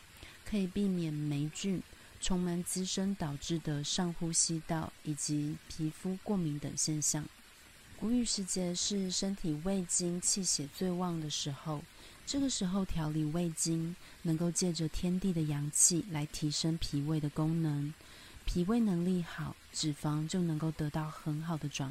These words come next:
化，营养也可以运送到全身，就能够协助身体恢复到最适合的体型与身材。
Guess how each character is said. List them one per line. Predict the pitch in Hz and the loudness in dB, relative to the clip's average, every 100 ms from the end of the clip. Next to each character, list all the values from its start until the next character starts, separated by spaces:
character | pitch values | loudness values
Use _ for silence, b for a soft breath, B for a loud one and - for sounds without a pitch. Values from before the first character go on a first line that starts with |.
| 143 | -6
化， | 160 147 - B B B B | -6 -6 -10 B B B B
营 | 165 180 | 0 2
养 | 208 175 156 | 2 2 2
也 | 151 | -2
可 | - 170 | 0 -2
以 | 156 | 0
运 | 180 160 | 0 0
送 | 156 - 165 151 | 0 0 0 2
到 | 151 | 0
全 | 151 - 143 | 0 0 0
身， | 143 170 165 170 - B B B - | 0 0 0 -2 -6 B B B -2
就 | 269 | 2
能 | 247 208 | 4 4
够 | 202 | 2
协 | 202 170 160 | 0 0 0
助 | - 175 | -2 -2
身 | - 170 180 | 0 0 -2
体 | - 165 151 - | -2 -2 -2 -2
恢 | 147 151 | 0 -2
复 | - 185 | -2 -4
到 | 170 175 165 | 0 0 0
最 | 156 185 180 | -2 -2 -2
适 | - 185 | -2 -4
合 | 165 156 - | -2 -4 -2
的 | 151 147 | -4 -2
体 | - 139 | -2 -2
型 | - 143 139 - | -2 0 -2 -2
与 | 139 | -4
身 | - 151 151 | -2 -2 0
材。 | - 143 131 | -2 -2 -4